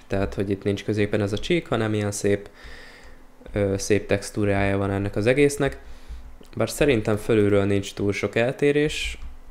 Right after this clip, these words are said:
sőt, semmilyen eltérés nincs, igazából oldalról látszódik ez jobban.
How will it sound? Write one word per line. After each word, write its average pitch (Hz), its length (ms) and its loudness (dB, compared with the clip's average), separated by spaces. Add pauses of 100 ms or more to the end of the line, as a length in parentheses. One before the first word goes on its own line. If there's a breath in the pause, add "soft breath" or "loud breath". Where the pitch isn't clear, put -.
sőt, - 460 0
semmilyen 95 420 -2
eltérés 98 440 -2
nincs, 151 300 -2 (200)
igazából 104 560 2
oldalról 98 500 4
látszódik 98 680 -4 (260)
ez 98 420 -4
jobban. 98 460 -2